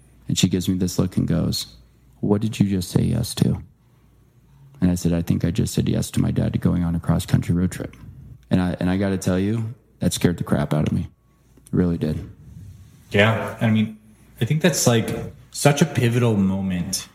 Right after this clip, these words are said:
Speaker 2: when you say yes to something that God, your intuition,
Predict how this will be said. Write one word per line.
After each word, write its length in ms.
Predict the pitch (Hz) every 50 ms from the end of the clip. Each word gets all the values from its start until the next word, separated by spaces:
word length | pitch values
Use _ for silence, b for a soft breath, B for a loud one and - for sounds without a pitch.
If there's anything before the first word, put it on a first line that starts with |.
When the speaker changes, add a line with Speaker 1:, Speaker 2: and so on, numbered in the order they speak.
| _ -
Speaker 2:
when 300 | - 123 120 110 107 104
you 500 | 107 104 104 101 101 101 101 101 101 - - - - -
say 240 | - - - - 123
yes 340 | 120 120 123 117 117 117 -
to 80 | 117
something 600 | 110 - - 113 101 95 - 104 98 98 101 98
that 460 | 98 95 95 95 90 - - - - 117
God, 560 | 113 107 104 101 101 101 101 98 104 101 - - - - - -
your 160 | 110 104 101
intuition, 840 | 98 98 101 - 107 101 98 95 - - 104 98 98 98 98 95